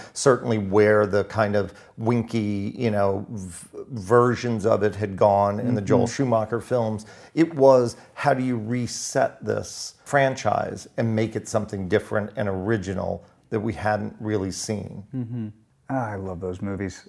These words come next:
Speaker 2: Uh,
Speaker 1: Yeah.
Speaker 2: <laughs> and, and I've got so many movies to talk about, so we're gonna go through a couple more.
Speaker 1: Okay.
Speaker 2: Uh, I definitely wanna talk a bit about Dunkirk.
Speaker 1: Mm.
Speaker 2: Uh, it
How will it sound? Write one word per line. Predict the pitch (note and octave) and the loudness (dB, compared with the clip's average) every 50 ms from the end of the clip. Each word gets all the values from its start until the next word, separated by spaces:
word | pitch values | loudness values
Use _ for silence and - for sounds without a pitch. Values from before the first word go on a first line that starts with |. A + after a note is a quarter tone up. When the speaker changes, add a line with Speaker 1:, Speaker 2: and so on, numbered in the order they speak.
| - | -6
Speaker 2:
Uh, | A2 G#2+ A2 A2+ A#2 A#2 A#2 A2+ | 0 2 4 4 6 6 4 4
Speaker 1:
Yeah. | A2+ A2 G#2 G#2 G2 F#2 - - - | 4 4 2 2 2 0 -4 -10 -18
Speaker 2:
<laughs> | _ - | _ -4
and, | B2 C#3+ - C3 C3 B2 A2 | -2 0 2 2 2 2 2
and | A2+ C#3 C#3 | 0 0 0
I've | A#2+ C#3 D3 C#3 | 0 0 -2 0
got | C3 C#3+ C3 A#2 - - | 0 0 0 0 -2 -10
so | - - - A#2+ | -10 -4 -2 -2
many | A#2 A#2 A2 G#2+ | -2 -2 -2 -4
movies | G#2 G#2 G#2 F#2+ G2 F#2+ G#2+ | -4 -4 -6 -8 -8 -12 -14
to | F2+ | -10
talk | - - G2+ G2+ - | -8 -6 -6 -6 -4
about, | F#2 G2 G2 - | -4 -4 -4 -4
so | - A2 | -4 -6
we're | A2 A2+ | -4 -4
gonna | A2 A#2 A2+ | -2 -2 -2
go | G#2 A#2 A2+ | 0 0 0
through | - - A2 G#2+ | 0 -2 -4 -4
a | |
couple | - - G#2+ - - G#2 | -2 -2 -4 -2 -2 -4
more. | G#2 G#2 A2 | 2 4 4
Speaker 1:
Okay. | A#2 - A2+ G#2+ F#2 E2+ - - - | 4 6 6 4 2 2 -4 -4 0
Speaker 2:
Uh, | G#2+ A2+ A#2 A#2 A2+ A2 - | 2 4 4 6 4 4 2
I | A#2 A#2+ | 2 0
definitely | A#2 A2 C#3 C#3+ C#3 - D3 C#3 | 0 2 2 2 2 0 -2 0
wanna | B2+ C3 B2 A#2+ | 0 0 -2 -2
talk | - - A#2 A2 A2 - - - | -2 0 0 0 0 -2 -4 -10
a | - A2 | -10 -8
bit | G#2 G#2+ G#2+ G2+ | -6 -6 -6 -6
about | G2+ F#2 G2+ G2+ F#2+ - G2+ G2 | -4 -2 -2 -2 -2 -2 -4 -6
Dunkirk. | G2 F#2 F#2 F2 E2+ - F#2 F2+ F2+ - - - _ - - | -4 -4 -4 -6 -8 -6 -6 -6 -6 -8 -12 -20 _ -8 -4
Speaker 1:
Mm. | A#2+ A#2 G#2+ F#2+ E2+ - - | -2 -2 -2 -4 -8 -12 -10
Speaker 2:
Uh, | - - G2 G2 G2 G2 G2 F#2+ G2 - G#1 G1+ - - - - _ _ _ _ - | -6 -4 -2 -2 -2 -2 -2 -2 -2 -2 -2 -2 -4 -6 -10 -18 _ _ _ _ -4
it | C3 A#2 A#2 G#2+ - - | -2 0 0 0 -2 -6